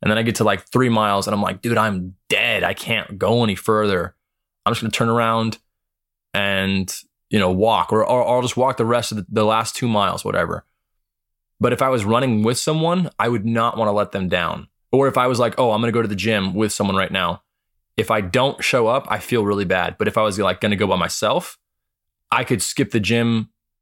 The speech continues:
any day because I, I, I don't have anyone to, like, feel guilty about skipping out on, you know?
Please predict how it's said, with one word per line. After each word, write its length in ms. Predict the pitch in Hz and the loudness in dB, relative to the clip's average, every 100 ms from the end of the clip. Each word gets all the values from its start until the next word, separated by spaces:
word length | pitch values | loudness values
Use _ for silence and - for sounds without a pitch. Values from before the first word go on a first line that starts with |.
| _ _ _ _ _ | _ _ _ _ _
any 200 | 135 127 | 0 0
day 340 | 101 98 85 92 | 2 0 0 -2
because 280 | 107 104 104 | -2 2 2
I, 180 | 104 110 | 2 0
I, 100 | - | 0
I 180 | 110 - | 0 0
don't 120 | 110 | 0
have 160 | 110 110 | -2 -2
anyone 240 | 110 104 | 0 0
to, 60 | 98 | 0
like, 260 | 98 92 - _ _ _ _ _ _ _ _ _ | 0 -2 -10 _ _ _ _ _ _ _ _ _
feel 420 | - - 131 113 | -4 0 2 2
guilty 560 | 110 95 117 120 - 107 | 0 -2 -2 -2 0 0
about 380 | 87 92 90 - | 2 0 -2 -6
skipping 480 | - - 117 104 98 | -8 -4 -2 -2 -2
out 140 | 95 | -2
on, 160 | 85 87 | -2 -2
you 80 | |
know? 220 | 87 90 | -2 -2